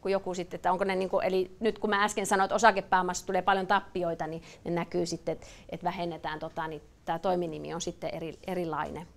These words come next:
Ei sielläkään tietenkään saa miinusmerkkiseksi toi oma pääoma yhteensä muodostua, että sitten varmaan verottaja alkaisi katsoa, jos sinne olisi haettu näitä luottoja ja lainoja, että on niinku omaa yksityiselämää niillä,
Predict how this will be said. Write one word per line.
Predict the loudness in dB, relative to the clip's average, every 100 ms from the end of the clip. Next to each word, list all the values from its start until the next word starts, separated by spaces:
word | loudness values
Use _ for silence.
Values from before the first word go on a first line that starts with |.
| -20 -20 -4
Ei | 0
sielläkään | 6 8 8 6 0
tietenkään | 0 -2 -4 -4 -2
saa | -2 -2 -8 -20 -20 -20 -20 -8
miinusmerkkiseksi | 2 4 4 2 0 -2 -2 -4 0
toi | 2 4
oma | 4 4
pääoma | 4 0 0 -4
yhteensä | -4 -8 -10 -10
muodostua, | -8 -10 -10 -12 -12 -12
että | -14 -20 -20 _ _ -20 -20 -20 -20 -20 -20 -20 _ _ -20
sitten | -4 -4 0 2
varmaan | 4 4 0 -4 -2
verottaja | 2 2 2 2
alkaisi | 2 0 -2
katsoa, | -4 -4 -6 -6
jos | -4
sinne | -2 0 0
olisi | 0
haettu | -2 -2 -6
näitä | -8 -8 -6 -8 -8 -20 -18 -4
luottoja | 0 0 -2 -6 -2
ja | -2
lainoja, | -2 -2 -6 -10
että | -10 -12 -14 -14
on | -12 -10
niinku | -10 -10 -12 -16 _
omaa | -4 -2 -2
yksityiselämää | -2 -8 -8 -8 -8 -10 -10 -12
niillä, | -12 -12 -14